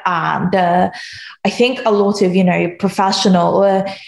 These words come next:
people that take their photography and, you know, video editing process more seriously and maybe do it on a freelance basis,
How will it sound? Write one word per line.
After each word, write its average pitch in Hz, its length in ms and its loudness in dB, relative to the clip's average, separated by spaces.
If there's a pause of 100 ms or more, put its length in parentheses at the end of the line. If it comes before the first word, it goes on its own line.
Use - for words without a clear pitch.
(120)
people 269 220 2
that 254 160 2
take 214 220 2
their 190 200 0
photography 185 840 0
and, 165 600 0
you 190 100 2
know, 175 240 0
video 185 420 0
editing 175 380 -2
process 175 720 -2
more 175 280 6
seriously 247 640 2
and 180 100 2
maybe 175 240 2
do 175 180 0
it 170 160 0
on 180 60 0
a 175 60 0
freelance 180 680 0
basis, 175 720 -2